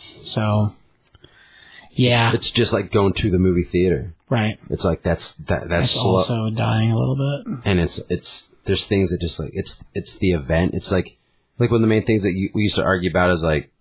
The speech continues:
Speaker 2: I'd order things off the internet, and just because I wanted them, like, I, I was like, "I want this figure regardless, like, it doesn't matter." So it'd just be easier for me to order it off of a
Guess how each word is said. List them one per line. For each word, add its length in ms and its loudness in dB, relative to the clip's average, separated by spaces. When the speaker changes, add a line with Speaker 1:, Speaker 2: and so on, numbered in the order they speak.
Speaker 2:
I'd 260 -4
order 220 -2
things 160 0
off 80 -2
the 80 0
internet, 420 0
and 380 -2
just 160 -4
because 140 -2
I 40 2
wanted 380 -2
them, 160 -4
like, 160 -6
I, 80 -6
I 180 -8
was 120 -6
like, 180 -6
"I 100 2
want 220 0
this 140 -8
figure 280 -4
regardless, 640 -2
like, 180 -8
it 60 -12
doesn't 220 -4
matter." 240 0
So 140 -2
it'd 100 -2
just 200 -4
be 60 -6
easier 280 -2
for 120 -6
me 60 0
to 80 -4
order 260 -2
it 60 -2
off 280 -2
of 220 -6
a 400 -4